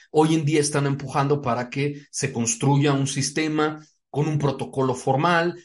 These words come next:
mucho más simple y, sobre todo, garantizar la seguridad de los pilotos, de los testigos. Bueno, este es el señor, el teniente Ryan Graves. Vamos a escuchar unas, eh, de las palabras que dijo apenas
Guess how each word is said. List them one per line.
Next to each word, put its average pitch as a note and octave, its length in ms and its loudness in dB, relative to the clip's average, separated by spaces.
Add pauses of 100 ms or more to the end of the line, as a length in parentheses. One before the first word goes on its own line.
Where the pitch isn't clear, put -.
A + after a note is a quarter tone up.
mucho C#3+ 320 0
más B2+ 240 -2
simple E3+ 520 -2
y, C3 100 -10
sobre A#2 280 -4
todo, E3+ 380 0
garantizar B2 560 -2
la C#3 100 -4
seguridad B2 600 -2 (340)
de B2 160 2
los C3 200 0
pilotos, G#2 540 -6
de A2+ 80 0
los A2 200 -2
testigos. G#2+ 520 -2 (280)
Bueno, D#3+ 280 4 (680)
este F#3+ 220 4
es G#3 100 6
el D#3+ 80 4
señor, E3+ 400 4
el D3 140 4
teniente D#3+ 300 4
Ryan D3+ 300 4
Graves. A3+ 460 8 (140)
Vamos D#3 260 -4
a C#3 40 -4
escuchar D3 340 -6
unas, D3+ 320 -6 (160)
eh, A#2+ 120 -6
de A#2 140 0
las A2 160 0
palabras C#3+ 420 2
que B2 140 0
dijo G3+ 380 2 (200)
apenas D3 560 -4